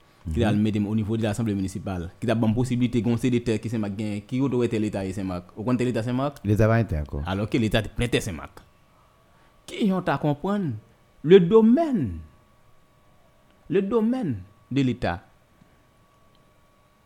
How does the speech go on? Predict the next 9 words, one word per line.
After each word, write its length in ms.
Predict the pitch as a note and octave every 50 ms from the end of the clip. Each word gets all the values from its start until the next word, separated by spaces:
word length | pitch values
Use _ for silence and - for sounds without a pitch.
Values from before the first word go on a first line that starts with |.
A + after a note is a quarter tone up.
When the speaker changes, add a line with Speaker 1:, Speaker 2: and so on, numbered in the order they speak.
| _ _ _ _ _ _ _ _ _ _ _ _ _ _ - G2+
Speaker 1:
Pas 140 | A2 A#2 A#2
mal 120 | G#2 G2
dans 60 | G#2
la 60 | G#2
question 180 | G2+ G#2+ G#2 G#2
mal 180 | G2 F#2+ F#2 F2+
du 60 | F#2
privé 380 | E2+ - A#2 G#2 E2 G2+ F#2
public. 320 | F2 G2+ E2+ D#2+ D#2 D#2